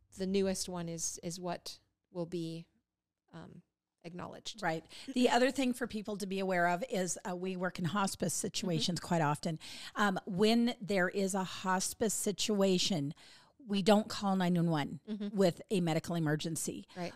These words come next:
Speaker 2: What happens is we call the hospice company that they're using as our medical director.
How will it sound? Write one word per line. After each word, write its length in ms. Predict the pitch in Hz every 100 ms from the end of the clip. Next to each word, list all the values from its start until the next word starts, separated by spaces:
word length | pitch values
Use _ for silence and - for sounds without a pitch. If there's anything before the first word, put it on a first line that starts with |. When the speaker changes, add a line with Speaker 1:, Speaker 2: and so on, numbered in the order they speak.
| -
Speaker 2:
What 240 | 190 185
happens 520 | 165 190 208 202 175
is 160 | 180 165
we 120 | 185
call 540 | 165 - - 180 185 180
the 100 | 190
hospice 560 | - 247 240 - 208
company 360 | - 185 170 170
that 180 | 170 165
they're 100 | 170
using 540 | 170 165 156 175 165 - - -
as 200 | 214 185
our 100 | 180
medical 340 | 175 170 170 180
director. 500 | 160 135 - -